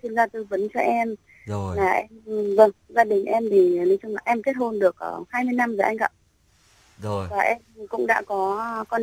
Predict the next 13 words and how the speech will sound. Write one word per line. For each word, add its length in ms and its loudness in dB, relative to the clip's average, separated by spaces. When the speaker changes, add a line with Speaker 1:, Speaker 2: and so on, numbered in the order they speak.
Speaker 1:
trai, 200 0
con 160 -4
gái 220 2
đầy 180 0
đủ 100 0
rồi. 80 -4
Nói 140 -14
chung 80 0
Speaker 2:
Rồi. 80 4
Speaker 1:
là 80 4
vợ 160 2
chồng 160 -8
thì 100 4